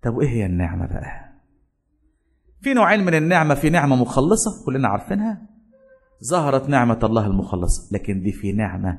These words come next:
ها؟ كافية، sufficient. إيه بقى النعمة الكافية دي يا حبايبي؟ بالبساطة كده نقولها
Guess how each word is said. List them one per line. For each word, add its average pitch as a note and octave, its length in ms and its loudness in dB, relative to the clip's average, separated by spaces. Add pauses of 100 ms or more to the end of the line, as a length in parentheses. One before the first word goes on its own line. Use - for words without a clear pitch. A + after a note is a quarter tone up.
ها؟ C#3 260 -4 (480)
كافية، G#2+ 440 -8
sufficient. - 1040 -12 (1040)
إيه A#3 100 6
بقى B3 180 4
النعمة G#3 380 4
الكافية D#3 580 0
دي C3 100 -4
يا A#2+ 60 -4
حبايبي؟ A#2 600 -6 (160)
بالبساطة C3 680 -6
كده G#2 260 -10
نقولها G2+ 520 -12